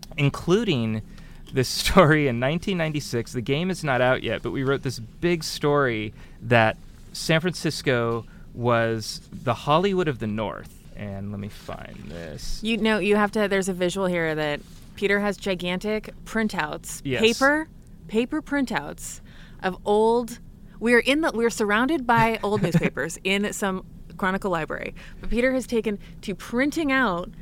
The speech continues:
Speaker 2: nineteen ninety-seven version of the Chronicle's date book on other pieces of paper, which he has piled in front of him like it is nineteen ninety-seven all over again.
Speaker 1: Yes.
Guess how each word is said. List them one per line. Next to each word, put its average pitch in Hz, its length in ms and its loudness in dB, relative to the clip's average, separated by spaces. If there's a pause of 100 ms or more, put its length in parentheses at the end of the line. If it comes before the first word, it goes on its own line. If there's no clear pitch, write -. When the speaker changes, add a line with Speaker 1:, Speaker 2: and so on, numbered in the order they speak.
(200)
Speaker 2:
nineteen 220 420 0
ninety-seven 220 560 0
version 185 420 -2
of 175 200 -2 (340)
the 180 140 -6
Chronicle's 175 420 -4
date 165 240 -4
book 156 280 -8 (180)
on 170 160 -4 (100)
other 196 240 2
pieces 165 340 -6
of 147 120 -12
paper, 151 340 -4 (300)
which 180 160 0
he 196 80 0
has 175 200 0
piled 202 520 0
in 170 80 -8
front 156 240 -4
of 151 80 -8
him 143 400 -8 (540)
like 147 240 -6
it 143 120 -6
is 135 420 -8
nineteen 139 300 -10
ninety-seven 135 500 -8
all 131 140 -10
over 123 180 -12
again. - 180 -14
Speaker 1:
Yes. 120 400 -2